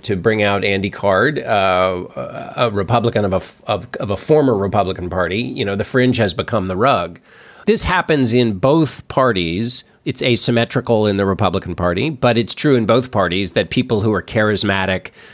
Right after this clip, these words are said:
um, and young or new are no lo-, they no longer have to go through the apprenticeship process. They can get on T V and raise money on their own, and that gives them swack in the, in their party.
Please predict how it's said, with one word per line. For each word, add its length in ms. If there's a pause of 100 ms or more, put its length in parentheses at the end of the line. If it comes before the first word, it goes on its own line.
(160)
um, 400
and 240
young 640 (160)
or 140
new 640 (200)
are 140
no 240
lo-, 240
they 180
no 140
longer 220
have 160
to 60
go 120
through 140
the 100
apprenticeship 500
process. 560
They 160
can 220
get 220
on 120
T 160
V 180
and 120
raise 220
money 260
on 240
their 180
own, 380 (220)
and 140
that 120
gives 220
them 160
swack 440
in 120
the, 200
in 100
their 120
party. 420